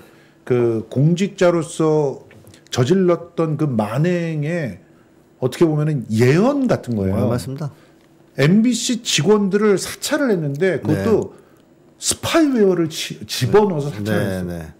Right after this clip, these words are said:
Speaker 1: 근데
Speaker 2: 그럼
Speaker 1: 그거를 자기가 해킹 당했다면서
Speaker 2: 음.
Speaker 1: 그 해킹 당한 자료들을 갖다가 피켓 시위하듯이
Speaker 2: 음.
Speaker 1: 청문회장에서 들고
Speaker 2: 음.
Speaker 1: 설치지 않습니까?
Speaker 2: 네. 그러니까 전혀 저런 데 대해서 죄책감이 없는 사람일 거예요.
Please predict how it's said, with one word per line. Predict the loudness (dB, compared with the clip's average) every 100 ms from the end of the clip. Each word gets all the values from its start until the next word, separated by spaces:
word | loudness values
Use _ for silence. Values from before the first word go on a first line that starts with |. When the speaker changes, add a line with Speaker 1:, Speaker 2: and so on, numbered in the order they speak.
| _ _ _ _ _ _
Speaker 1:
근데 | 2 4 4
Speaker 2:
그럼 | 0
Speaker 1:
그거를 | -4 0 2 2 0 -2 -10 -20 _ _
자기가 | 0 2 2
해킹 | -2 -4 0 2
당했다면서 | 2 0 -2 -2 -2 -2 -2 -2
Speaker 2:
음. | -4 -6 -2
Speaker 1:
그 | 2 2
해킹 | 0 -4 0 2
당한 | 2 2 0 0
자료들을 | -2 0 2 2 0 0
갖다가 | -2 -2 -2 0 -2 -4 -20 _ _
피켓 | -6 -2 -2
시위하듯이 | 0 2 4 2 -2 -4 -2
Speaker 2:
음. | 0
Speaker 1:
청문회장에서 | 0 0 2 2 2 0 -4 -2
들고 | -2 2 0 -2
Speaker 2:
음. | -4
Speaker 1:
설치지 | -2 -2 -2 -4
않습니까? | -6 -8 -8 -6
Speaker 2:
네. | -6 -8 -14 _ _ _ _ _ -20 _
그러니까 | -4
전혀 | -2 2 4 4
저런 | 2 2
데 | 2 0
대해서 | 0 -2
죄책감이 | -6 -4 -2 -2 -2
없는 | -6
사람일 | -8 -10 -10 -12
거예요. | -14